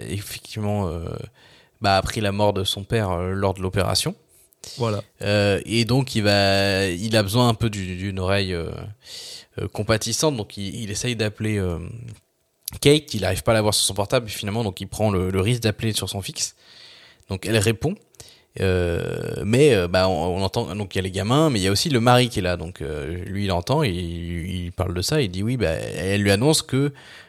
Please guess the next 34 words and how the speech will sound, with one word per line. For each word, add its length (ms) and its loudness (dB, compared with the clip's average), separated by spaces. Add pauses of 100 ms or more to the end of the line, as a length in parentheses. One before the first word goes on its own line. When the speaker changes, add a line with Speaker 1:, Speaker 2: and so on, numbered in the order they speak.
Speaker 1:
et 80 -10
elle 120 0
a 60 2
déci-, 300 -2
ils 160 -4
ont 40 0
décidé 280 -2
avec 160 2
son, 400 -6
son 160 -8
mari 280 0
de, 280 -2 (400)
de, 460 -8
de 160 -6 (580)
plus 140 4
se 80 0
séparer, 400 6
et 40 6
d'essayer 520 4
quand 100 -2
même 300 2
de, 500 -4
de 60 -8
reconstruire 640 -2
leur, 240 2
leur 140 0
relation. 400 2 (600)
Et 40 -2
donc 180 0
là, 80 8
ils 60 6
se 40 2
retrouvent, 400 0
euh, 340 2